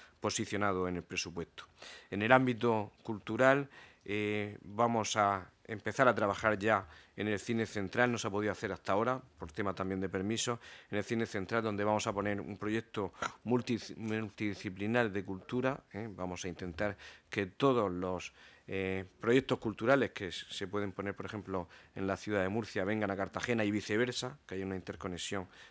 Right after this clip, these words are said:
de proyectos culturales, o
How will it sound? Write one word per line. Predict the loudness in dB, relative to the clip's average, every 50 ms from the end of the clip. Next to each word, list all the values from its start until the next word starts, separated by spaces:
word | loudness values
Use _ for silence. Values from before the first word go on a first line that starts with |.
| _ -8
de | -6 -4
proyectos | -2 -2 -2 -4 -4 -2 -2 -2 -4 -4 -12 -20 -20 -20 -20 -18 -12
culturales, | -12 -10 -6 -2 2 4 4 4 4 2 -2 -4 -8 -16 -18 -18 -20 -14 -4
o | 2 6 6 6 6 4 0